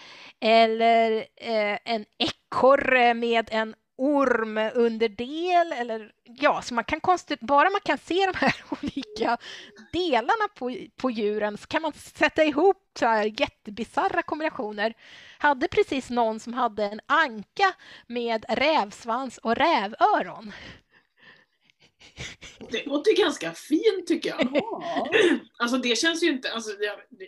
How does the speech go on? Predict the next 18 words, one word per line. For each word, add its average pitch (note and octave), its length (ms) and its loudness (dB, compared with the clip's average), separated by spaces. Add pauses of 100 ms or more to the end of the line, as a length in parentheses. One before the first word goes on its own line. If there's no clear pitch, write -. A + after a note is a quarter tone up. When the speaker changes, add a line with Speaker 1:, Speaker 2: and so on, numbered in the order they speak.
(280)
Speaker 2:
lite B3+ 200 -10
konstigt A3 400 -8
kanske, G3+ 280 -4
men A3 100 -6
det A3 60 2
låter B3 200 -6
ju B3 60 -2
inte A3 140 -12
så A3+ 120 -6
monstrigt, B3+ 680 -4
utan G3 240 -8
det G3 80 -2
är A3 40 -4
lite D#4+ 220 -4
mer G#3 180 -6
så G3 120 -6
här, E3+ 140 -6
ja, F3 600 -10